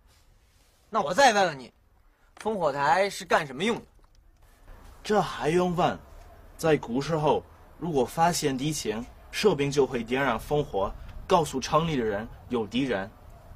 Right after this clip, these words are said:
Speaker 1: 嘿，麦克，嘿，你还真让我刮目相看呐。
Speaker 2: 你小瞧我，
Speaker 1: 哼，啊，不是这意思，麦克，你别误会。我本来是想给你们当导游的，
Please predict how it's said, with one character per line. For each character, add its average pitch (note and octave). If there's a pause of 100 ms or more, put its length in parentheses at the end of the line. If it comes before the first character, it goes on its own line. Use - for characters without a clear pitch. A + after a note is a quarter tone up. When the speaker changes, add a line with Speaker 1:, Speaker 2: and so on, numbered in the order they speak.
(500)
Speaker 1:
嘿， C#4 (560)
麦 D#3
克， - (680)
嘿， C4+ (680)
你 C#3
还 E3
真 C4
让 A3+
我 C3+
刮 B3+
目 G#3+
相 C#4
看 D4
呐。 - (680)
Speaker 2:
你 A#3
小 G#3
瞧 E3
我， A2 (340)
Speaker 1:
哼， G#3 (380)
啊， A#2+
不 D#3
是 A#3
这 G#3
意 C#3+
思， G#2 (300)
麦 C3
克， - (420)
你 G2
别 A2
误 F3+
会。 G#2 (920)
我 C#3
本 A#2+
来 C#3+
是 G#3
想 G#2
给 B2+
你 F3+
们 G2
当 F#3
导 G#2+
游 G#2+
的， E3+